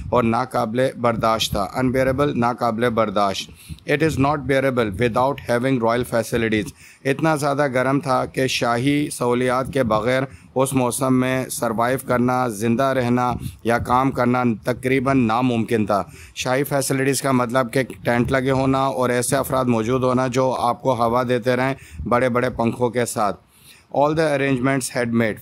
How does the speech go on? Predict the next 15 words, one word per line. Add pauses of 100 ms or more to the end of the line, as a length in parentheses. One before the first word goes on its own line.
for (140)
cooling
and
ventilation। (680)
हज्जाज
बिन
यूसुफ
के
लिए
उसके
शाही (600)
पड़ाव
में
तमाम
सहूलियात